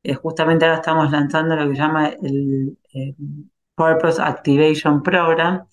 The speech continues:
justamente para que cada uno de los empleados pueda conectar con, digamos, la propuesta que tiene Iguay como empresa, digamos, transformadora y, y que,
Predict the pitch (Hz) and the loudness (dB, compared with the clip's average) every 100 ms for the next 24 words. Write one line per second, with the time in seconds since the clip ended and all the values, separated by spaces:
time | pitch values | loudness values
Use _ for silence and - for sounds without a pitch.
0 | - _ _ _ _ - 202 214 190 202 | -20 _ _ _ _ 0 2 4 4 4
1 | 170 185 165 160 160 - 180 190 185 202 | 2 2 0 0 -2 -2 0 2 2 2
2 | 196 170 160 151 165 175 175 - 190 196 | 0 -2 -4 -2 2 2 0 -2 0 2
3 | 214 214 160 151 139 175 180 - 170 151 | 2 0 -6 -10 -4 -2 -2 -4 -8 -8
4 | 143 139 139 139 139 139 147 170 170 160 | -8 -4 -2 0 0 0 0 0 0 0
5 | 147 151 160 147 151 170 180 165 143 139 | -2 -2 -2 -2 2 2 0 -4 -12 -12
6 | 147 - 151 139 156 143 147 143 139 _ | -14 -12 -10 -4 -4 -2 -2 -4 -6 _
7 | - - - - 156 147 147 151 151 147 | -20 -20 -20 -6 0 0 2 2 2 2
8 | 160 175 180 160 - 165 135 147 139 139 | 4 4 4 2 -2 -6 -4 -2 -2 -4